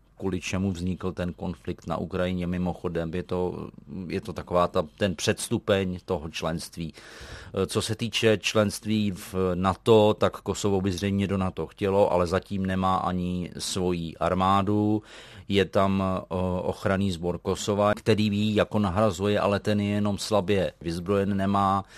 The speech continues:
těžkou techniku, na tu hlavní bezpečnost tam vlastně stále dohlíží několik,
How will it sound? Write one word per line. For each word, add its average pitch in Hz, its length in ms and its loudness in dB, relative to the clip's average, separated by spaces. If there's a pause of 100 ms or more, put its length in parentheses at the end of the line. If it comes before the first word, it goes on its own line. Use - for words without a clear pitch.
(260)
těžkou 95 380 -2
techniku, 104 680 -2
na 98 100 0
tu 98 160 -6
hlavní 90 340 0
bezpečnost 90 640 -2
tam 92 200 0
vlastně 92 640 -2 (180)
stále 92 640 6
dohlíží 87 640 -2
několik, 90 540 -2